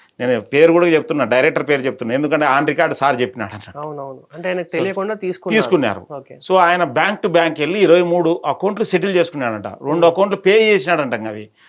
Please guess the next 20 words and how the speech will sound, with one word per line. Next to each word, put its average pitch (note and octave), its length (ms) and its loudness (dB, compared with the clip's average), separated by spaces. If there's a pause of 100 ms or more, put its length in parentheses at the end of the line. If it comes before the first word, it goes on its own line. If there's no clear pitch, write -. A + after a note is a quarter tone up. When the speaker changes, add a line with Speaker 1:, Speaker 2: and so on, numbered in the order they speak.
Speaker 2:
Hmm. D#3 80 -14
Speaker 1:
టెక్నికల్‌గా D3 460 0
ఏదో C#3 180 0
ప్రాబ్లం B2 380 -4
వచ్చి. - 280 -18 (160)
Speaker 2:
Hmm. C#3+ 180 -14 (640)
Speaker 1:
So, C3 380 -2 (140)
అందుకోసం C#3+ 500 -6
మీది C3 180 -4
ఎలా C3+ 340 -2
మిస్‌యూజ్ C3+ 420 -8
అవుతుందో B2 340 -6
తెలీదు. A2+ 340 -10 (340)
రెగ్యులర్గా F3 460 2
మీ E3+ 140 0
సిబిల్ D#3+ 300 -2
స్కోర్ E3+ 260 2
కూడా D#3+ 200 2
చెక్ C3+ 320 -6
చేసుకున్నాడండి, C3 720 -6